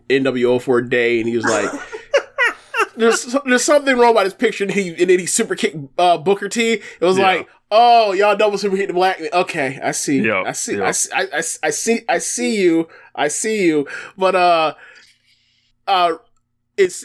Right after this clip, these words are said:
Speaker 1: in all seriousness, like, um, I did not go as high as you did on this match. I thought the beginning of it kind of was, uh, not as,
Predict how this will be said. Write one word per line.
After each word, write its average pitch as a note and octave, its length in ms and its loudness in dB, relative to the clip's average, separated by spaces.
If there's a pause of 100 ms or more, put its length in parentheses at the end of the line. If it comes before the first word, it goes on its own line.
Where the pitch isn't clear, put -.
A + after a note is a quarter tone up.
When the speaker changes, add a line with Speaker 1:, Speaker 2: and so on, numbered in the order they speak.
Speaker 1:
in F#3 140 -6
all F#3 200 2
seriousness, D#3 600 0
like, A#2+ 380 0 (420)
um, C#3 360 2
I E3+ 160 0
did E3+ 300 0
not D3 480 -2
go D#3 220 2
as C#3+ 100 2
high C3+ 320 -2
as A#2+ 220 -2
you B2+ 80 -4
did C#3+ 160 0
on D3+ 60 4
this C#3 100 -2
match. D3+ 240 0
I C3+ 100 0
thought C3 280 -2
the C3+ 40 -4
beginning B2+ 380 0
of B2+ 120 0
it B2 160 -2
kind B2 240 -4
of A2+ 380 -2 (100)
was, A2+ 560 0 (840)
uh, E3 160 0 (1200)
not E3 580 -2
as, D#3 440 0